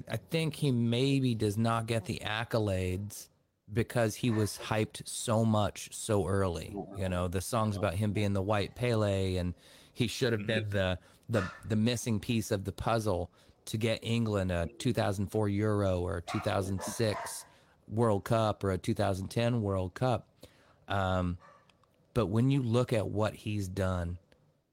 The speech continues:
Speaker 1: as a United player, as an England player, caps, goals,
Speaker 2: Mm.
Speaker 1: you, you, you could, you could show footage of Wayne Rooney in black and white,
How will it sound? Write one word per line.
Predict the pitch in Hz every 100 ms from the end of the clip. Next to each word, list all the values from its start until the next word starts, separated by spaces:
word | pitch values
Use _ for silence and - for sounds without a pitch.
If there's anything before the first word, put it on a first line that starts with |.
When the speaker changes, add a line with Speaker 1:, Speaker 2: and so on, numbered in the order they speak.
| _
Speaker 1:
as | 104 107 98
a |
United | 101 98 95 95 95
player, | - 90 87 92 90 _ _ -
as | 104 95
an | 90 -
England | - 104 98 90 87
player, | 85 82 92 95 _ _ _ -
caps, | - 113 101 - - - - - - - 104
goals, | 101 98 98 92 90 92 - - - - - 104 87 - 156 - - - 165
Speaker 2:
Mm. | 202
Speaker 1:
you, | 196 151 101 - -
you, | 120 143
you | 117 139
could, | 147 113 -
you | 139 151
could | 135
show | - - 123 120
footage | - 127 123 120
of | 107 95 98
Wayne | 123 131 117
Rooney | 110 120 113 101 80
in | 101 92
black | 95 101 117 113
and | 110 101
white, | 104 104 92